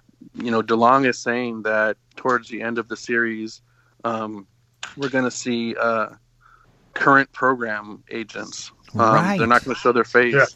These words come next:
Speaker 1: I took that as meaning United States. I mean, he didn't clarify that. But that's what we've been wanting this whole time, is to know about the current program going on. Um, you know, Lou has told us that,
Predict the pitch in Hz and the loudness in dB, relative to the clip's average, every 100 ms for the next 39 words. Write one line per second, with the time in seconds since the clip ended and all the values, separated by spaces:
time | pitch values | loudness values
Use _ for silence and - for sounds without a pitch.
0 | _ - - - 120 139 170 190 135 123 | _ -20 -20 -2 2 4 2 2 4 2
1 | 113 117 120 120 113 107 98 _ 117 117 | 0 -4 -6 -6 -8 -12 -16 _ -4 2
2 | 123 110 - 131 101 - 110 110 107 131 | 2 0 2 2 2 -2 -6 -6 0 0
3 | 127 - - - 127 117 - 110 104 - | 0 -4 -10 0 4 2 0 -6 -6 -10
4 | - _ _ - _ _ 120 113 110 117 | -12 _ _ -20 _ _ -4 -2 -2 2
5 | 156 - 131 135 123 123 110 147 117 110 | 0 0 -8 -6 -6 -4 -2 -4 -4 -12
6 | - 120 123 127 120 113 - - 113 117 | -8 -4 -2 0 -2 -4 -8 -6 -6 -4
7 | 117 113 - - 127 117 - 123 120 - | 0 -2 -2 -4 -2 -2 -2 -2 -2 -2
8 | 117 113 113 110 113 110 113 101 _ _ | -6 -8 -10 -8 -6 -4 -4 -6 _ _
9 | _ _ _ - 127 120 110 110 107 110 | _ _ _ -14 -10 -8 -6 -4 -4 2
10 | 123 120 113 - 117 117 117 - 117 113 | 2 4 2 4 6 6 2 0 0 2
11 | 107 | 0